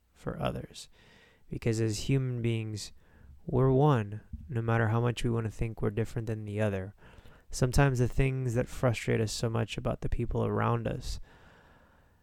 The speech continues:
they do that because they're true about something inside of us that's hidden. So, three things that I realized. Number one, you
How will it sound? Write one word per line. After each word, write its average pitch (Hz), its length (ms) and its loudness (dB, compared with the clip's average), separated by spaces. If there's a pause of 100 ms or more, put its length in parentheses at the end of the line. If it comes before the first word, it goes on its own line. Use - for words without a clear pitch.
(220)
they 113 160 4
do 127 220 8
that 110 300 4
because - 360 4
they're 110 140 2
true 117 320 2
about 113 240 4
something 113 340 0
inside 104 360 -2
of 101 100 0
us 110 220 4
that's - 180 -6
hidden. 92 720 -4 (380)
So, 110 680 2 (320)
three 151 240 10
things 120 440 2
that 113 100 2
I 104 100 0
realized. 104 880 -2 (540)
Number 127 260 6
one, 135 360 8 (1700)
you 180 840 4